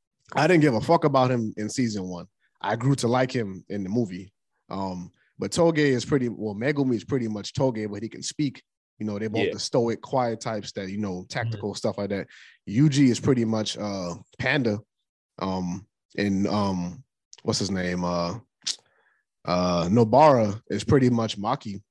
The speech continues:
Speaker 1: but just
Speaker 2: Mm-hmm.
Speaker 1: a little, but just a little bit more feminine. Um,
Speaker 2: Yeah.
Speaker 1: and I'm just like,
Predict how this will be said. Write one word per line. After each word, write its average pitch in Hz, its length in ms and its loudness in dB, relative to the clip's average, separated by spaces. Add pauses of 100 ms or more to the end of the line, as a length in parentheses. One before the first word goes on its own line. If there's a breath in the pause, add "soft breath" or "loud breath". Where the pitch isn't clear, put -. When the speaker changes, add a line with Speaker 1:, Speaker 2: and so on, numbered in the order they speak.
(180)
Speaker 1:
but 104 160 -4
just 110 220 0
Speaker 2:
Mm-hmm. 113 40 -2
Speaker 1:
a 107 40 -2
little, 107 180 0
but 95 160 -8
just 113 160 -4
a - 20 -4
little 107 160 -2
bit 104 120 -2
more 98 160 -4
feminine. 104 460 -2 (420)
Um, 90 360 0
Speaker 2:
Yeah. 90 60 -10 (300)
Speaker 1:
and 113 120 -2
I'm 120 100 2
just 110 160 0
like, 92 260 -4